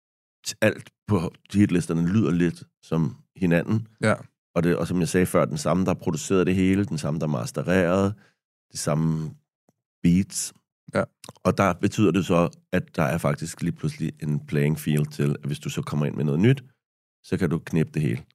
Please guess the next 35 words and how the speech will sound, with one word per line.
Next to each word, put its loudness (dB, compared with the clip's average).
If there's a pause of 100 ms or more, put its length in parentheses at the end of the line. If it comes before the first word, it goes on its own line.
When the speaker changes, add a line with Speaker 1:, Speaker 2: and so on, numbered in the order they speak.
(140)
Speaker 2:
Ja. -4
Speaker 1:
Og -4
det -2
gjorde 2
vi 4
med 4
Big 0
Stock, -2
fordi -2
da 0
vi 2
kom 2
ind 0
der, 0
der -4
var 0
det -4
hele 0
bare -8
gået -8
lidt -4
i -4
surhed 0
med 0
sådan -6
noget -2
rigtig -2
lortepop, -2 (200)
Speaker 2:
Mm. 0 (240)
Speaker 1:
og -2
sådan -2
nogle 0
helt 0
perfekte -2
omkvæd 0